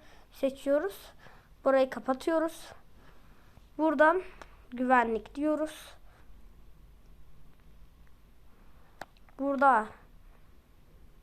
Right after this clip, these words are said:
buradaki uygulamaların bizim olduğunu öğreniyoruz. Bak benim Roblox Android, Android uygulaması.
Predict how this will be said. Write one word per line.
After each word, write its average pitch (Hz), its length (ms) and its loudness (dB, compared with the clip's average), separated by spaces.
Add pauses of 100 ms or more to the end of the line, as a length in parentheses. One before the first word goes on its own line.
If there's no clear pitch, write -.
(360)
buradaki 262 720 -2 (180)
uygulamaların 254 880 0 (480)
bizim 269 300 2
olduğunu 254 440 2
öğreniyoruz. 302 920 4 (3250)
Bak 220 280 -4
benim 262 340 -2 (1700)
Roblox 247 480 0
Android, 254 440 0 (800)
Android 240 400 -2
uygulaması. 226 760 -4